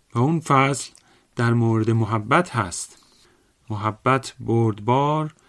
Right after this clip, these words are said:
و مهربان است. محبت حسد نمی‌ورزد. این کلامو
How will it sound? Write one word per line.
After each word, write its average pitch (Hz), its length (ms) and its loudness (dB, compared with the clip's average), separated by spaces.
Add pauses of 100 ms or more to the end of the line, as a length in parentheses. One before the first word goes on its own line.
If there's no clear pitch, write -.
(420)
و 120 120 2
مهربان 135 640 2
است. - 460 -4
محبت 110 600 -6
حسد 123 400 -2
نمی‌ورزد. 104 680 -2 (500)
این 117 160 -4
کلامو 127 680 0